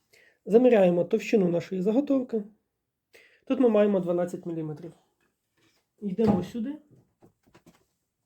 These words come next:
І тут також виставляємо дванадцять міліметрів.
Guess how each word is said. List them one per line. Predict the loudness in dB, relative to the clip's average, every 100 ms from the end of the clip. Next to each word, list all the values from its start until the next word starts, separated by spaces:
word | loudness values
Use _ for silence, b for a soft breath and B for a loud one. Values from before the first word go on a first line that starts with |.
| _ _ _ _ _ _ -20 _ _ _ _ _ _ _ _ _ _ _ _ _ _ _ _ _ _ _ _ _ _ _ _ _ _
І | -8
тут | -6 -8
також | -10 -10 -10
виставляємо | -10 -12 -12 -10 -8 -8
дванадцять | -8 -8 -10 -12 -16 -16
міліметрів. | -16 -14 -16 -18